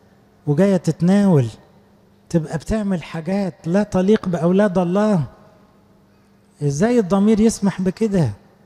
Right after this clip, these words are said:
إزاي نعيش بوشين وإحنا، طب لو خدعنا الناس هنخدع ربنا إزاي؟ فيقوم: "لكنهم منكرون قوتها".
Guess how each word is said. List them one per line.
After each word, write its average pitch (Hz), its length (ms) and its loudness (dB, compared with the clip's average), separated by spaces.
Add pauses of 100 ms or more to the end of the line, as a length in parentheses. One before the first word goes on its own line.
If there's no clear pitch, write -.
(1040)
إزاي 170 280 0
نعيش 220 360 2
بوشين 180 560 2
وإحنا، 180 260 2
طب 180 220 -2
لو 185 100 2
خدعنا 202 480 -2
الناس 202 320 0
هنخدع 185 400 -4
ربنا 175 400 -2
إزاي؟ 170 480 0 (960)
فيقوم: 202 640 0
"لكنهم 190 680 0
منكرون 190 560 0
قوتها". 185 640 -2